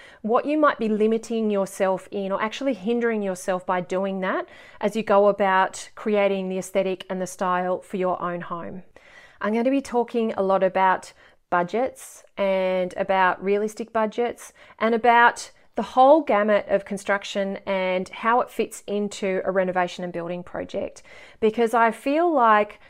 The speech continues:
a lot of what we see online, either on YouTube or on social media or in reality T V, is we see the construction phase. And yet it's one small piece of a very large jigsaw puzzle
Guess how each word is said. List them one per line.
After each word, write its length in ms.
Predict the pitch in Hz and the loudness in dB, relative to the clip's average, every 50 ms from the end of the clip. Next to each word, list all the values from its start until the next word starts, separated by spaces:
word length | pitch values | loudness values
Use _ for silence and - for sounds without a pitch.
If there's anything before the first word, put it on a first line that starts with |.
| _ _ | _ _
a 80 | 214 226 | -2 0
lot 180 | 233 247 262 | 2 4 2
of 80 | 285 269 | 4 4
what 160 | 294 294 - | 4 2 2
we 80 | 277 262 | 2 -2
see 260 | - - 254 233 233 | -2 -2 -2 -2 0
online, 600 | - 214 208 214 208 196 196 196 226 285 330 349 359 - - - - - | -2 -2 -2 0 0 0 0 0 0 0 0 -2 -4 -8 -16 -20 -14 -2
either 260 | - 202 196 196 185 190 | 2 2 2 4 4 4
on 320 | 185 185 180 - - 180 | 4 4 2 0 -2 -4
YouTube 640 | 190 233 285 277 - - - 262 254 254 254 262 - | -2 -2 -4 -4 -4 -6 -4 -2 -2 -2 -4 -4 -6
or 260 | - 175 175 170 - | -4 -4 -4 -4 -6
on 60 | - | -8
social 340 | 185 - 269 269 262 - 220 | -2 2 2 2 2 0 -4
media 520 | 214 214 214 208 208 208 202 196 196 - - | -2 0 0 0 0 2 2 2 0 0 -2
or 200 | 185 180 175 175 | -4 -4 -4 -4
in 260 | 170 170 175 175 175 | -4 -4 -6 -8 -2
reality 400 | - 208 214 226 240 233 240 247 | 0 4 4 6 6 4 2 0
T 240 | 240 - - 214 196 | -4 -6 -6 -6 -4
V, 100 | 185 185 175 180 175 - - | -4 -4 -2 -2 -4 -2 -4
is 140 | 202 190 | -4 -4
we 80 | 214 226 | -4 -4
see 180 | 220 - 269 277 | 0 2 0 2
the 140 | 247 285 | 2 0
construction 580 | 277 - 240 220 - - 208 202 - - 202 185 | -2 -2 -6 -6 -4 -4 -6 -6 -6 -10 -10 -10
phase. 480 | - - 180 175 175 - - - - _ - - - - - - | -8 -6 -6 -6 -6 -8 -10 -12 -14 _ -20 -20 -20 -20 -6 0
And 160 | 214 214 226 | 0 2 4
yet 160 | 226 240 - | 2 2 0
it's 180 | - - - - | -2 -6 -6 -8
one 380 | 233 226 247 254 254 262 294 302 | -4 -2 0 2 2 2 0 -2
small 380 | 294 - - 302 285 277 269 | -4 -2 2 6 6 6 6
piece 400 | 269 - - 220 240 226 226 - | 2 -2 -2 -2 -2 -2 -4 -10
of 180 | - - 202 202 | -12 -6 -2 -2
a 60 | 202 | -2
very 440 | 185 180 202 226 226 226 226 233 226 | 0 2 4 6 6 8 8 6 4
large 580 | 214 208 202 214 208 208 214 208 208 202 - | 4 2 2 4 4 6 6 6 4 2 -2
jigsaw 340 | - 214 208 196 - 233 220 | -6 -8 -8 -4 -4 -4 -4
puzzle 480 | 220 - 233 233 233 311 370 427 453 | -2 -2 -4 -2 0 0 0 0 -2